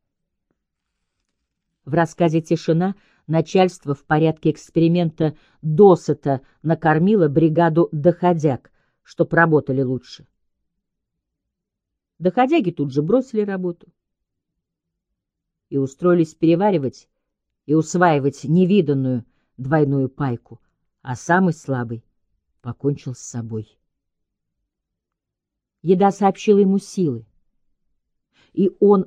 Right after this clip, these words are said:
потратил эти силы на самое главное и важное — на самоубийство. В рассказе "Хлеб"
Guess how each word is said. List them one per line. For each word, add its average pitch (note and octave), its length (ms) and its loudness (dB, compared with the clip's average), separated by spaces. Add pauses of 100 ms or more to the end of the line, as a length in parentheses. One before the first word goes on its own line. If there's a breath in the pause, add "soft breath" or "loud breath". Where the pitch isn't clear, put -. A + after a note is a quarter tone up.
(100)
потратил F3+ 760 -2
эти E3 280 -2
силы A#3+ 520 0
на E3 240 2
самое G#3+ 760 0
главное D#3 880 0 (100)
и D#3 120 -4
важное — A#2+ 640 -8 (960)
на D3+ 120 -6
самоубийство. A#2+ 880 -10 (3000)
В D#3 100 -2
рассказе G3+ 600 2
"Хлеб" B3+ 440 0